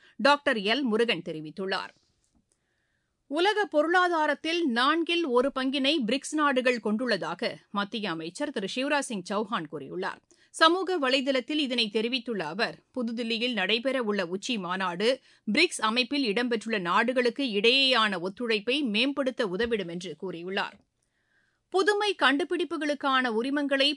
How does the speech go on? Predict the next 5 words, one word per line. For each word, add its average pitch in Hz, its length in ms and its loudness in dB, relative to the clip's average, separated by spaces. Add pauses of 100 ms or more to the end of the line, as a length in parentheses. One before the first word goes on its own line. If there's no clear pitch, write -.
பாதுகாப்பதற்கான 269 1160 4
நெறிமுறைகள் 247 760 2
வகுக்கப்பட 240 680 -2
வேண்டியதன் 233 520 0
அவசியத்தை 196 720 -4